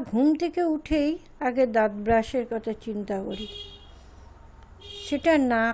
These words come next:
করে আগে যদি ঘরে গাছ লাগানো থাকে কিংবা বাইরের দিকেই তাকিয়ে থাকুন, অন্তত দু মিনিট চুপচাপ বসে থাকুন।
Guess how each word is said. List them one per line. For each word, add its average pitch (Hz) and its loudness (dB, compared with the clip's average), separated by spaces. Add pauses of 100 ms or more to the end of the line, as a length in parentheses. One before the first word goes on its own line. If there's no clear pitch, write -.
(120)
করে 226 4 (760)
আগে 262 4 (360)
যদি 247 0 (180)
ঘরে 214 4 (140)
গাছ 240 4 (180)
লাগানো 254 0 (140)
থাকে 247 -4 (480)
কিংবা 370 4 (180)
বাইরের 233 4
দিকেই 302 0 (100)
তাকিয়ে 285 0 (120)
থাকুন, 285 -2 (960)
অন্তত 254 -4 (880)
দু 254 -2 (120)
মিনিট 269 2 (420)
চুপচাপ 311 2 (160)
বসে 220 -2 (100)
থাকুন। 202 -6